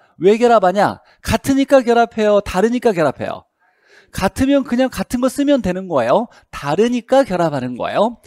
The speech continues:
이제 물리적 투자 결합법은 눈에 보이는, 토지와 건물이 눈에 보일 때 다르죠. 다르니까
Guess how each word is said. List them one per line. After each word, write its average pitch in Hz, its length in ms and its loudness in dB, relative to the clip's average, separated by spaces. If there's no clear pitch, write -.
이제 190 140 0
물리적 233 680 -2
투자 240 240 -2
결합법은 190 540 -2
눈에 240 260 0
보이는, 175 580 -6
토지와 247 600 0
건물이 214 460 -4
눈에 202 220 -4
보일 208 220 -4
때 208 100 -2
다르죠. 202 680 0
다르니까 196 800 0